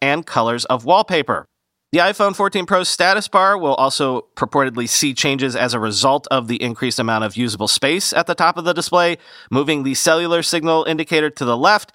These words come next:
and re-implementing the full-width battery status bar on the lock screen and notification center when the device is locked. The source shared several graphics allegedly based on information from Apple that illustrates some of the iPhone fourteen Pro's software changes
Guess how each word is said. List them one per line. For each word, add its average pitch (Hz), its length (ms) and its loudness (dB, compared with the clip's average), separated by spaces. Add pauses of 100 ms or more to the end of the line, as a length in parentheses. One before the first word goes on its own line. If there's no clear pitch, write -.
(260)
and 170 240 -2
re-implementing 143 640 0
the 123 200 -2
full-width 165 640 -2
battery 165 420 0
status 147 360 0
bar 131 380 4
on 123 180 0
the 120 80 -4
lock 117 220 0
screen 127 340 -2
and 120 240 -2
notification 110 560 -2
center 127 260 0
when 117 180 -4
the 117 80 -2
device 98 340 -2
is 117 120 -4
locked. 196 400 0 (440)
The 131 60 -6
source 131 420 0
shared 139 400 2 (260)
several 220 320 4
graphics 170 420 0
allegedly 165 460 0
based 151 260 0
on 143 120 2
information 139 480 -2
from 127 200 0
Apple 139 260 0
that 120 200 0
illustrates 156 420 -2
some 143 140 0
of 143 80 0
the 131 120 -4
iPhone 123 340 -2
fourteen 120 320 -4
Pro's 117 200 0
software 180 440 2
changes 147 420 -2